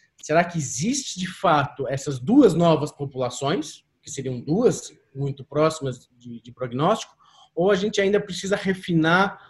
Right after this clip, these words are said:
ah, ah, esse diagnóstico e depurar o, o, quem é quem ali?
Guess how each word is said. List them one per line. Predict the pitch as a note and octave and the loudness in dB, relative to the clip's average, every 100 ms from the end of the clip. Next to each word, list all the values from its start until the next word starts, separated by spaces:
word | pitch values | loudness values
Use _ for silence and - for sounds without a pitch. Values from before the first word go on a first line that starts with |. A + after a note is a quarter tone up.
| _ - D3+ | _ -10 -2
ah, | D#3 D#3 D3+ D3+ | 0 2 0 0
ah, | |
esse | D3+ - E3 | -2 -2 0
diagnóstico | D#3 D3+ D3 D3 E3 E3 E3 - D#3+ | 2 4 4 4 2 0 -6 -2 0
e | D#3 | 2
depurar | C#3+ D#3 - D3 D3 D3 C#3+ - _ _ _ | 0 -2 -2 0 2 2 -2 -10 _ _ _
o, | C#3+ C#3 | -6 -4
o, | C3+ C3+ C3+ C3 B2+ B2 A#2 A2 _ _ _ _ _ _ - - _ _ _ _ _ - | -4 -4 -6 -8 -8 -10 -12 -16 _ _ _ _ _ _ -20 -20 _ _ _ _ _ -4
quem | F3+ E3+ | 0 2
é | D#3 | 2
quem | D#3 D#3 C3+ | 0 -2 -2
ali? | C3 G2 | -4 -6